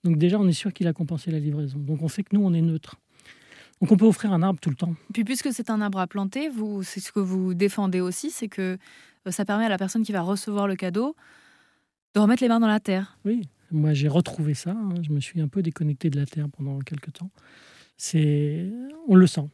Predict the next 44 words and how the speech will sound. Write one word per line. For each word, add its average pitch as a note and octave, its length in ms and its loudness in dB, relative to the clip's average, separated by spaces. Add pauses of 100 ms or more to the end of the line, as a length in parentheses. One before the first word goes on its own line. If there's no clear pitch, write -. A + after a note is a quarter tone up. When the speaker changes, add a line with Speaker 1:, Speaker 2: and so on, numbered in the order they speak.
(300)
Speaker 1:
Vraiment, E3+ 560 2
on E3 100 -2
sent F3+ 320 2
qu'on D3 140 -4
se - 140 -4
reconnecte D#3 480 0
à - 20 -2
quelque D3+ 240 -6
chose. F3 300 -10 (560)
Ça - 120 -10
fait D3 120 -4
du C#3 100 -4
bien D3 340 0 (540)
au F3 80 -4
psy, C#3+ 380 -6
ça C3+ 140 -8
fait C#3+ 120 -10
du C#3+ 140 -8
bien, C#3 320 -6
ça C#3 160 -8
calme, C3+ 420 -10 (300)
ça - 160 -8
déstresse. D3 720 -8 (520)
Donc D#3+ 260 2
je D#3+ 140 0
dis D3+ 120 2
aux D#3+ 100 4
gens, F#3 220 2
bah, D#3+ 180 0 (220)
mettez F3 280 4
les D#3 120 2
mains D#3 240 2
dans C#3+ 80 -2
la C#3 120 -4
terre F3+ 280 -10
au G3 80 2
moins F#3+ 320 4 (840)
une F3 120 6
fois D#3+ 180 -6
par - 160 -8
semaine. G#3 320 -8 (300)
Fermez G#3 240 0
les D3 180 2
yeux E3+ 140 0